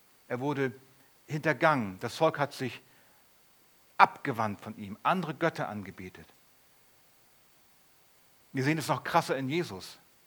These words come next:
dem Sohn Gottes, wie er geschlagen, bespuckt, verspottet und der Bart ausgerissen wurde. Der hätte doch Jesus sagen können, „Jetzt reicht's mir. Ich hau ab. Ich z-, sollen die doch selbst klarkommen mit ihrem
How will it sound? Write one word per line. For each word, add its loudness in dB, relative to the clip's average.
dem -4
Sohn 0
Gottes, -2
wie -4
er -2
geschlagen, 4
bespuckt, -4
verspottet -2
und -6
der -2
Bart 2
ausgerissen -6
wurde. -10
Der 2
hätte 2
doch 2
Jesus -2
sagen 2
können, -4
„Jetzt -8
reicht's -8
mir. -10
Ich 0
hau 4
ab. 4
Ich -2
z-, -12
sollen 0
die -4
doch 0
selbst 2
klarkommen 0
mit -6
ihrem -6